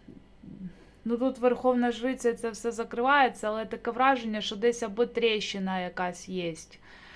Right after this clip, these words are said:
Ну, тобто це те, що, знаєте, от як меч, наприклад, залишає такий,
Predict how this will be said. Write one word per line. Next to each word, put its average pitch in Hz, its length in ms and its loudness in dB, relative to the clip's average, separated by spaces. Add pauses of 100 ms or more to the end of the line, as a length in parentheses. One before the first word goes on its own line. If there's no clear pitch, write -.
(180)
Ну, 202 180 -4
тобто 220 280 0
це 240 200 4
те, 277 280 6
що, 226 320 -2
знаєте, 277 320 4
от 220 180 -2
як 208 220 0
меч, 233 380 2
наприклад, 196 640 -2
залишає 196 840 0
такий, 190 480 -2